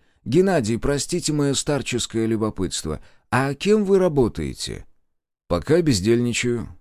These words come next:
честно ответил я старику, с интересом ожидая его реакции на такую информацию. «Полгода назад вернулся из долгой загранкомандировки, и пока просто осматриваюсь в пространстве». «Любопытно»,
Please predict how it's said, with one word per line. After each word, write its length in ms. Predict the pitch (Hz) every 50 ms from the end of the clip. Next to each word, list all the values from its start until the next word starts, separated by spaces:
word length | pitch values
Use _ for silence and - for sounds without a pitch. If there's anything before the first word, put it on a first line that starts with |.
| _
честно 380 | - - 160 170 160 - 135 117
ответил 320 | - 107 104 85 85 85
я 120 | 82 82 78
старику, 460 | - - 107 117 131 - 190 180 - - - - -
с 120 | - -
интересом 500 | 160 143 147 151 151 151 139 127 110 104
ожидая 340 | 92 90 98 101 131 135 127
его 200 | 107 90 87 90
реакции 400 | 82 85 101 123 - - - 127
на 140 | 113 98 82
такую 300 | - 82 - 98 95 87
информацию. 680 | 87 - - 80 78 76 67 57 - - - 52 50 - - - _ _ _ _ _ _ -
«Полгода 380 | - 127 139 131 113 123 113 117
назад 340 | 117 113 107 139 147 - 95
вернулся 480 | 104 98 92 110 123 127 - - 107
из 160 | 101 90 87
долгой 360 | 82 120 135 135 113 101 95 80
загранкомандировки, 1200 | 73 90 90 80 98 110 113 107 - 92 90 87 78 73 78 71 71 65 - - 64 55 - - _ _ _ -
и 100 | - 82
пока 320 | - 92 92 - 117 101 -
просто 480 | - - 95 120 147 139 - - 127
осматриваюсь 640 | 110 - - 87 87 90 82 - 87 85 85 80 76 -
в 80 | -
пространстве». 800 | - 82 78 78 - - 76 71 62 57 - - - - - - _ _ _ _ _ _ _ _ _ _ -
«Любопытно», 1400 | - 87 107 120 123 120 107 135 147 160 - - - 104 95 90 87 87 80 - - 90 90 90 92 95 95 -